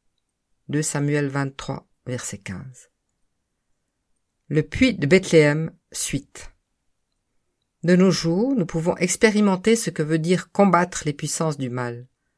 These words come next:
remporter des victoires sur les ennemis ou défendre la vérité. Nous pouvons aussi livrer bataille pour le Seigneur. Mais que savons-nous du service plus élevé qui consiste à faire quelque chose pour Christ seul ? «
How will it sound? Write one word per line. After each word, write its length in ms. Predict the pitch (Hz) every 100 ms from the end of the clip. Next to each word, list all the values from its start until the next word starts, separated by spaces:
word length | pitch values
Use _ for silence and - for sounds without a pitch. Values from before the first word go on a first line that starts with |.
| _ _ _ _ _ -
remporter 480 | 185 185 196 -
des 120 | 208 180
victoires 460 | 180 - 196 208
sur 160 | 214 -
les 240 | 147 143
ennemis 380 | 175 156 156 180 _ _ _ _ _ _
ou 120 | 165
défendre 580 | 156 170 - 185 185 175
la 100 | 135
vérité. 580 | 131 131 127 _ - _ _ _ _ _ _ _ _ _ _ _ _ _ _ -
Nous 60 | 175
pouvons 280 | 214 240
aussi 220 | 247 226 247
livrer 300 | 220 170 202
bataille 440 | 180 180 180 180
pour 160 | 180 147
le 60 |
Seigneur. 680 | 139 127 110 107 123 110 _ _ _ _ _ _ _ _ _ _ _ _ _ _ _ _
Mais 120 | 170
que 120 | 160 233
savons-nous 640 | - 294 254 202 196 196 -
du 140 | 147
service 420 | 151 185 170 185
plus 360 | - - 233 202
élevé 420 | 185 156 143 165 _ _ _ _ _ _ _
qui 140 | 160
consiste 500 | 196 196 - 240 -
à 40 |
faire 200 | 175 185
quelque 260 | 180 185 190
chose 280 | - 190 185
pour 200 | - 151
Christ 360 | - 147 -
seul ? « 520 | - - - 127 120